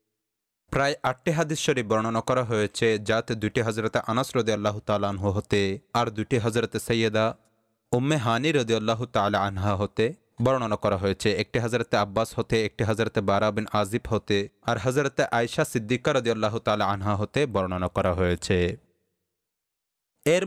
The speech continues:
মধ্যে আমাদের মুহাদ্দিসদের আপ্রাণ প্রচেষ্টা আর নবী করিম সাল্লাল্লাহু তাআলা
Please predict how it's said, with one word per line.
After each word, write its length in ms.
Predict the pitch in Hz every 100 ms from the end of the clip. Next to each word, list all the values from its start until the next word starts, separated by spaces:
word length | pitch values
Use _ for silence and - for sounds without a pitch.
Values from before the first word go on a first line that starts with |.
| 190
মধ্যে 300 | 165 143 185 190 127
আমাদের 300 | 151 147 165 113
মুহাদ্দিসদের 680 | 104 147 139 156 123 151 151 117
আপ্রাণ 300 | 117 - 120 107
প্রচেষ্টা 500 | 120 - 113 - 131 131 131 - 107
আর 120 | 107 107 - _ _ _ _ _ _ _ _ _ _ _
নবী 260 | 113 127 160 185 -
করিম 260 | 139 147 156 -
সাল্লাল্লাহু 520 | 165 147 135 135 139 -
তাআলা 340 | 120 117 123